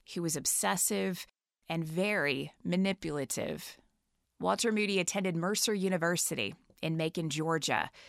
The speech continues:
He studied chemistry and physics before enrolling, then dropping out of law school to join the Army and Air Force. By nineteen seventy-two, Moody was married with one child.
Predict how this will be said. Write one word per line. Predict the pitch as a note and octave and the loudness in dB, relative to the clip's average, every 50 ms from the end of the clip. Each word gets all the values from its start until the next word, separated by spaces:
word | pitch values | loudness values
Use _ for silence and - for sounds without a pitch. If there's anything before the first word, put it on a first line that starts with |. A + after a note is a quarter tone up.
| - - - _ _ _ | -20 -20 -20 _ _ _
He | _ - - F3+ | _ -6 -2 0
studied | - - - - B3+ C4 B3 A3+ G3 F3 - | 2 2 2 4 2 2 2 2 0 -2 -4
chemistry | - - D4 C4 A#3 - - - - - - - - - - _ - | -4 -2 0 2 2 4 2 2 0 -2 -4 -6 -8 -12 -16 _ -4
and | - E3 E3+ D#3+ | -2 -2 -2 -2
physics | - - A#3+ C4 A3 F3+ - - - - - - - - - - _ _ _ _ - | 0 2 2 2 4 2 0 -2 -4 -4 -4 -2 -2 -4 -6 -8 _ _ _ _ -8
before | F3 - - G3 F#3+ F3+ | -8 -6 -2 0 2 2
enrolling, | F3 E3 D3+ D#3 E3+ F3+ G3+ G#3 G#3+ G#3 G#3 G#3 G3+ F#3+ - - - - - - - _ _ _ _ | 2 0 2 2 4 4 4 4 2 2 2 2 0 -2 -2 -6 -12 -20 -20 -20 -20 _ _ _ _
then | - G3+ G3+ | 0 0 0
dropping | F3+ G#3 G3+ G#3 A3 - A#3 G#3+ | 2 2 2 2 2 2 2 2
out | G#3 G3 | 2 2
of | E3+ D#3 | 2 2
law | D#3+ E3 E3 F3+ G#3 | 2 4 4 4 4
school | - - - - - - - - F3 - _ _ _ _ _ _ - | 2 0 -2 -2 -2 -2 -2 -4 -8 -12 _ _ _ _ _ _ -6
to | - E3+ | -4 -2
join | E3 E3+ E3 D#3 | 0 0 0 0
the | D#3 C#3+ - - | 0 0 0 2
Army | - E3+ F#3 G3 G#3 G#3 G#3+ G#3+ G#3 G3 - _ - _ - | 2 4 4 2 2 2 2 0 0 -2 -4 _ -20 _ -4
and | - F3 F#3 - | -2 -2 0 0
Air | - D#3+ D#3 | 0 0 0
Force. | D3 - - D#3+ - - - - - - - - - - _ _ _ _ _ _ _ _ _ _ _ _ _ _ _ - - | -2 -4 -6 -6 -6 -2 -2 0 0 0 -2 -4 -8 -14 _ _ _ _ _ _ _ _ _ _ _ _ _ _ _ -10 -4
By | - F#3 F#3+ | -2 0 2
nineteen | G3+ G#3+ B3 B3+ - D4 C4+ B3 | 2 0 0 0 -2 0 0 0
seventy-two, | - B3+ A3 G#3+ F#3+ F3+ E3+ - - G#3 F#3+ F3+ E3+ E3 D3+ - - - | 0 0 0 0 -2 0 0 2 2 2 2 2 2 0 0 -2 -4 -2
Moody | F#3 F#3 G3 G3+ G#3 G#3+ | -2 0 0 0 0 0
was | G3+ G#3+ G3+ - | 0 0 0 2
married | G#3 G#3 G#3 G3 E3 C#3+ B2+ A#2 B2 - - - _ _ | 2 2 2 2 2 2 0 -2 -6 -10 -12 -18 _ _
with | - F3 E3+ | -4 -4 -2
one | D#3+ D#3 D#3 D#3 D#3 D#3 | -2 -2 -2 -2 -2 -2
child. | - - - - - F#3+ F3 D3 A#2+ G2 D2 C#2 - - | -4 -4 -4 -2 0 0 0 0 0 -2 -4 -6 -10 -12